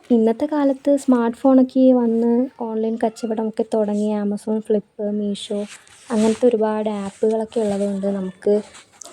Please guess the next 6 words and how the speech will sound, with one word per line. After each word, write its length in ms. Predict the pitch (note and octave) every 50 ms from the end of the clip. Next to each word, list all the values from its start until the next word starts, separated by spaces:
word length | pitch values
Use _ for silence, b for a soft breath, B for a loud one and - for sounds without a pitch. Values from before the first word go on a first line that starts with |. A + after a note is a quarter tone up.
| - -
സാധനങ്ങൾ 440 | A3 G3+ G3 F#3+ G3 G3 G3 G3 G3 G#3 A3 G#3+
വാങ്ങിക്കാനും 640 | G3+ F#3+ F#3+ F#3 - - G#3 G3+ F#3+ F#3+ G3 G3 B3+ - _ _ _ - - _ _ _ - G#3 G3
വിൽക്കാനും 680 | G3 G3 F#3+ F#3+ _ - - G#3+ G#3 G3+ G3 G3 G3+ A3 - _ _ _ _ _ - - - - _ - G#3+
എല്ലാത്തിനും 440 | G3+ G3 G#3 A3 G#3+ G#3+ A3 A3 A3 G3+
ഭയങ്കര 340 | G3+ G3+ G3 G3 G3+ G#3 G#3+
ഈസിയാണ്. 560 | G3+ F#3+ F#3+ G3 G3+ - - A3 G3 G3 F#3